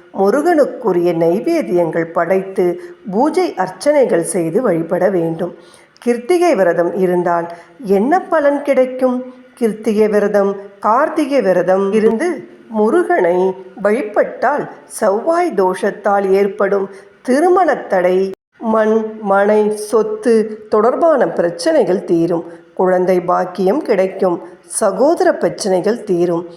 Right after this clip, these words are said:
சகல விதமான பிரச்சனைகளும் தீரும். உயர் பதவி கிடைக்கும். செல்வம் பெருகும். நினைத்தது நிறைவேறும். யாரெல்லாம் கிருத்திகை விரதம் இருக்கலாம்? திருமணத் தடை உள்ளவர்கள், செவ்வாய் மற்றும்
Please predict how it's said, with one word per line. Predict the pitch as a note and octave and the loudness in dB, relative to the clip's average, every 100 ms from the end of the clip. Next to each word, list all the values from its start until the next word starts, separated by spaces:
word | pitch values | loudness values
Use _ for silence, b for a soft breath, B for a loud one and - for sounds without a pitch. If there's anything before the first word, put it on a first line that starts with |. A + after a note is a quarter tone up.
| B | B
சகல | - - G#3 F#3 B3+ D#4 | -8 -2 0 2 2 2
விதமான | D4 F3 E3+ E3+ F3 G3+ | 2 2 2 2 0 -2
பிரச்சனைகளும் | - F3 - C4+ C4 G3 E3 A3 - | -2 -4 -2 2 2 2 0 -2 -2
தீரும். | A3+ A3 G3 G#3 - | 0 2 0 -2 -8
உயர் | A3 A#3 B3 D#4 D#4+ - - - | -4 -2 0 0 0 -8 -20 -2
பதவி | G#3 G3 A#3 G#3 G#3+ G#3 - - - _ _ | 0 4 4 2 0 -4 -6 -16 -20 _ _
கிடைக்கும். | - A3+ G#3+ G#3 G#3+ F#3+ - - - | 0 2 2 0 -2 -2 -4 -12 -14
செல்வம் | - - A#3 B3 D4 C#4+ C#4+ | -10 -2 0 2 2 2 2
பெருகும். | A3 F#3+ F#3 F3 E3+ B B _ | 2 2 0 -2 -4 B B _
நினைத்தது | G3 G#3 C#4+ - C4+ G3 | 2 2 2 0 2 2
நிறைவேறும். | A#3 F#3 F#3 F#3 F3+ F3+ F3 B B - F3 | 2 2 2 2 2 0 -4 B B -20 -2
யாரெல்லாம் | G3 G3+ D#4 F#4+ D4+ G#3 A#3+ - | 2 2 2 2 2 2 0 0
கிருத்திகை | F#3+ F#3 C4 B3+ B3 | -2 0 -2 2 2
விரதம் | G#3 G3+ G3+ | 4 2 2
இருக்கலாம்? | G3+ F#3+ G3 G#3+ G3 F#3+ G3 B B _ | 2 0 0 0 2 0 -4 B B _
திருமணத் | A#3 B3+ D#4+ E4 D#4 - | 0 2 4 4 4 2
தடை | G3+ F3+ | 2 2
உள்ளவர்கள், | E3+ F3 F3 F3 E3+ F#3 F#3+ F#3+ - - | 0 2 2 0 0 2 2 0 -8 -10
செவ்வாய் | - A#3+ C4 D4 E4 D#4 | -2 2 2 4 2 2
மற்றும் | B3+ E3 - - G3+ G3+ G3+ | 0 -2 -6 -2 0 0 -2